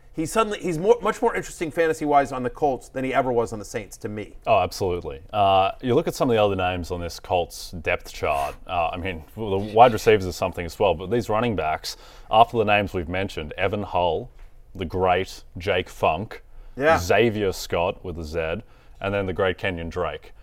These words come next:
Speaker 2: Kenyon Drake, I think, there needs to be something around him. We need to build a concept like the Mendoza line, the Kenyon Drake line, where if you're above Kenyon Drake, then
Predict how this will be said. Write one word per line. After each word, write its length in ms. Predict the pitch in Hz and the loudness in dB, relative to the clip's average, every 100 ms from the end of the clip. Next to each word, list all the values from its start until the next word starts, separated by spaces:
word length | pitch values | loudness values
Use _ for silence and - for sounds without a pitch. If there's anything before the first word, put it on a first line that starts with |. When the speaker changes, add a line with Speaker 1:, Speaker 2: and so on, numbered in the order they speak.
| - | -8
Speaker 2:
Kenyon 260 | - 156 180 | 0 2 4
Drake, 320 | 117 131 120 | 6 6 6
I 80 | 104 | 4
think, 400 | - 101 87 87 | 0 -2 -4 -2
there 140 | 110 | 0
needs 180 | 113 147 | 0 -2
to 100 | - | -2
be 60 | 127 | -4
something 580 | - 110 95 95 90 92 | -2 -2 -2 -4 -4 -6
around 480 | 98 95 92 87 82 | -4 0 0 -2 -4
him. 160 | 92 | -6
We 80 | 85 | -6
need 140 | 90 - | -8 -6
to 60 | |
build 220 | 87 92 | -4 -4
a 60 | 82 | -4
concept 480 | - 90 82 82 - | -6 -6 -6 -8 -6
like 180 | 82 - | -6 -6
the 60 | |
Mendoza 560 | 90 87 85 85 90 92 | -6 -4 0 0 0 -2
line, 340 | 90 90 92 | -2 -2 -4
the 80 | 85 | -6
Kenyon 320 | - 92 87 | -8 -8 -8
Drake 380 | 80 90 90 - | -6 -2 -2 -2
line, 240 | 95 98 | -4 -2
where 180 | 92 87 | -2 -2
if 280 | 98 87 98 | -4 -6 -4
you're 100 | 95 | -2
above 380 | 87 90 90 87 | -2 0 -2 -2
Kenyon 280 | - 98 98 | -6 -6 -4
Drake, 360 | 90 92 104 | -2 0 0
then 260 | - 90 87 | -2 -4 -4